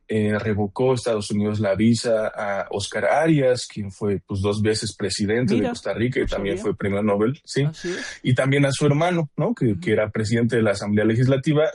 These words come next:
Speaker 1: y él había, eh, digamos, él también denunció que le habían,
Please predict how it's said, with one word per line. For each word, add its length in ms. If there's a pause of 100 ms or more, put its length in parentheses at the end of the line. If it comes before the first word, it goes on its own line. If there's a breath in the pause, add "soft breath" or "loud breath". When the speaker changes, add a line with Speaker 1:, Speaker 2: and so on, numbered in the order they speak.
Speaker 1:
y 120
él 100
había, 300 (920)
eh, 500 (240)
digamos, 320
él 80
también 240
denunció 360
que 60
le 60
habían, 340